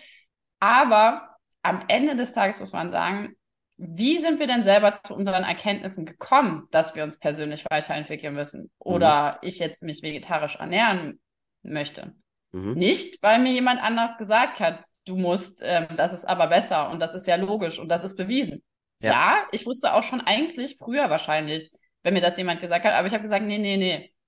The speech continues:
Speaker 1: weil ich dachte, ich weiß das ja besser, weil ich dachte, es ist nicht möglich, sich gesund so, so zu ernähren, weil sonst würde ich das ja nicht machen, sonst würde das ja nicht jeder machen.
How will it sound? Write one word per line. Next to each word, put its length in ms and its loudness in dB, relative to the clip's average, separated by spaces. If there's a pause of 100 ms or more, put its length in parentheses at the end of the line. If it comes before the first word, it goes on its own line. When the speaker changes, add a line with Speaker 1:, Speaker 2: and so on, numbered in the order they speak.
(120)
Speaker 1:
weil 220 4
ich 160 -6
dachte, 420 0 (600)
ich 160 -6
weiß 200 2
das 140 -4
ja 100 0
besser, 460 0
weil 300 0 (400)
ich 160 -12
dachte, 400 0
es 120 -8
ist 100 -12
nicht 180 -4
möglich, 300 -4
sich 160 -12
gesund 280 -4
so, 240 -10
so 260 -6
zu 220 -12
ernähren, 560 0
weil 140 0
sonst 180 -6
würde 120 -2
ich 60 -4
das 140 -6
ja 80 -4
nicht 140 -10
machen, 240 -2
sonst 200 -6
würde 160 -4
das 160 2
ja 80 -2
nicht 160 -6
jeder 200 2
machen. 420 0